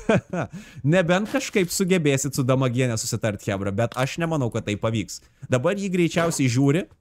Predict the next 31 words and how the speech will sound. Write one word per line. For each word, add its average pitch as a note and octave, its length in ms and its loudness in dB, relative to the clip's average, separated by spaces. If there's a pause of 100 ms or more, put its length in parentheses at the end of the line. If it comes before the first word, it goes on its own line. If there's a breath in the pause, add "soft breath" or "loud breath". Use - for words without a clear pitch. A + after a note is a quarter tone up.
(140)
galbūt D3+ 320 2
net D3+ 120 -2
ir C3+ 140 0
į - 80 -8
chatą E3+ 300 0
parašys C3 760 -2
ir B2+ 160 2
sakys, C3+ 400 0
„Ne, D#3 220 2
chebra, G2+ 420 -4
jokių C3 400 0
šansų, F3 520 0 (600)
jokių A3 400 2
šansų, B2+ 480 0
kurmi. D#2+ 300 -6
Jeigu F3 320 0
jis C4 180 0
vėluos A3 400 2
bent F#3 220 -2
minutę, F#3 480 0 (180)
jis D3+ 200 0
lavonas, F3 520 2
kurmi. F#2+ 280 -4
Paskutinį D#3+ 520 0
kartą C#3+ 240 0
jį G#2+ 80 -2
matysite.“ - 480 -6
Tai G#2+ 160 -2
va A2+ 80 -2
taip A#2 280 -4
va. F#2 120 -12